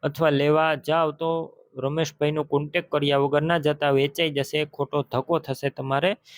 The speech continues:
બેટરી સારી, સ્લેપસ્ટાર ટ્રેક્ટર, વાયરિંગ કમ્પ્લીટ, લાઇટ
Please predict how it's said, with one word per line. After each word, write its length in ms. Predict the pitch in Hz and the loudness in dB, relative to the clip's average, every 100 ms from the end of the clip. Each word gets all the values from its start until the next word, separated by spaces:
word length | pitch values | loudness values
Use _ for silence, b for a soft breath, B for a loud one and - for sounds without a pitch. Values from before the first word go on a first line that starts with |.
| B B - | B B 2
બેટરી 360 | 220 240 226 233 | 4 4 2 2
સારી, 260 | 208 208 | 2 2
સ્લેપસ્ટાર 500 | 202 185 180 - 180 | 0 -2 -4 -2 -2
ટ્રેક્ટર, 460 | 160 170 165 - 165 | 0 -2 -2 0 2
વાયરિંગ 420 | 143 156 160 156 | 2 2 -2 -4
કમ્પ્લીટ, 420 | 156 160 160 143 | -6 -4 -6 -4
લાઇટ 240 | 135 139 | -2 -2